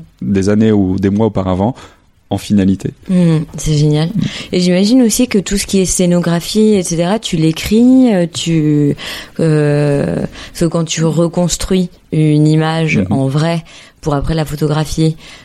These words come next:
Speaker 2: euh, tout ça tu l'écris, comment ça se passe ?
Speaker 1: Alors oui, je, je l'écris, euh, en fait, voilà, le, la dimension, euh, de, de dessin ne m'a jamais quitté, même si je suis assez mauvais à ça. Euh, j'essaie de, voilà, faire des dessins schématisés de,
Speaker 2: Ok.
Speaker 1: de ce que je veux,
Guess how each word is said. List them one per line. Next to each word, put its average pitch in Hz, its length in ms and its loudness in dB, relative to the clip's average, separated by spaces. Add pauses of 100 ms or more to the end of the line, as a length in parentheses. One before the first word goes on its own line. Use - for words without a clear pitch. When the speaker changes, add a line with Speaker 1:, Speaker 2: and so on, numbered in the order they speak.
(120)
Speaker 2:
euh, 156 1000 -2
tout - 140 -6
ça 156 160 0
tu 143 260 -2
l'écris, 196 540 0
comment 151 300 0
ça 147 160 -4
se - 100 -8
passe ? - 120 -4
Speaker 1:
Alors 110 140 2
oui, 135 180 4
je, 101 200 2
je 101 120 2
l'écris, 113 300 0
euh, 98 540 2
en 104 80 0
fait, - 220 -6 (260)
voilà, 101 280 0
le, 95 380 2 (360)
la 104 100 2
dimension, 113 560 2
euh, 98 40 2
de, 98 320 2
de 101 320 2
dessin 107 280 0
ne 120 40 4
m'a 101 100 4
jamais 104 240 2
quitté, 113 280 0
même 98 120 2
si 98 140 -2
je 95 60 0
suis 95 260 0
assez 95 220 0
mauvais 98 240 0
à 92 80 0
ça. 127 240 -2 (380)
Euh, 95 220 2
j'essaie 107 300 0
de, 107 120 0
voilà, 92 340 2
faire 101 200 -4
des 95 180 0
dessins 110 480 -2
schématisés 104 680 0
de, 95 260 0
Speaker 2:
Ok. 87 60 -6
Speaker 1:
de 92 80 -6
ce - 60 -8
que - 120 -2
je 92 140 -2
veux, 123 300 0